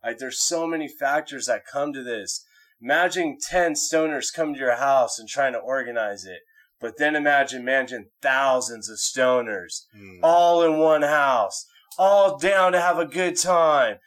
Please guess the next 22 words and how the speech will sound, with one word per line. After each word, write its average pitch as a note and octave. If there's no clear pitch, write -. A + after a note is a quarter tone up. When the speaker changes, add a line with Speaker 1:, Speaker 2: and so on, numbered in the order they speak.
Speaker 1:
You C3+
know, E3
we've D3+
never F#3
had F3
one F3+
fight. E3+
We've D3+
never F3
had D3
one F#3
arrest. E3
We've D3
never F#3
had D#3+
anything F3
at D3
any F3+
of E3+
our D3+
events G3
because D#3+